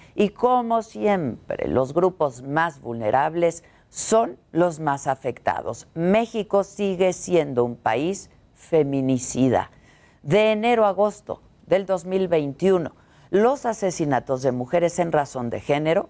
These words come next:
aumentaron en un ocho por ciento en comparación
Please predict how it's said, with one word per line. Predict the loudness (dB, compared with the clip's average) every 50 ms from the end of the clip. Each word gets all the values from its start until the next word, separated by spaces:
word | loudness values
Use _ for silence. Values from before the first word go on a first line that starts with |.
| -10 -20 -20 -20 -12 _ -2
aumentaron | 0 0 0 0 -4 -6 -8 -8 -8 -6 0 2 2 2 2 0 -2 -4 -6 -12 -14 _ -2
en | 0 2 2
un | 2 2 0 0 -4 -8 _ 0
ocho | 2 4 4 2 0 -2 -10 -10
por | -4 -4 -4 -4
ciento | -2 -4 -4 -2 0 -2
en | -2 -2
comparación | -2 0 0 0 0 0 0 0 0 0 -2 -6 -8 -6 -4 -4 -4